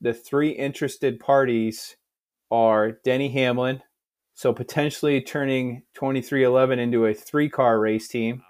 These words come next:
next year, Matt Collig, who A J Allmendinger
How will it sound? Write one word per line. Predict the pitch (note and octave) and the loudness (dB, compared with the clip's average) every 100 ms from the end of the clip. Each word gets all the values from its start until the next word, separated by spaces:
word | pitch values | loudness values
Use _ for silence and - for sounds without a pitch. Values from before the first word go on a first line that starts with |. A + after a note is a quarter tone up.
| E2+ _ _ _ | _ _ _ _
next | A#2 A2+ - - | -4 -4 -4 -4
year, | G#2+ A2+ A#2 _ _ _ _ _ | -2 -2 -6 _ _ _ _ _
Matt | G#2+ B2 D3 - | -4 0 0 -2
Collig, | - D3+ C#3+ A2+ A#2 C#3 _ _ _ _ _ _ | 0 4 4 2 0 -4 _ _ _ _ _ _
who | - C3 C3 C3 B2+ A#2+ A#2+ _ - | -2 2 4 4 2 -4 -8 _ -2
A | C3+ | 0
J | D#3 C#3 | 4 4
Allmendinger | C#3 D3+ C#3+ C3+ C3+ C#3 D3 | 4 2 0 0 0 -2 -2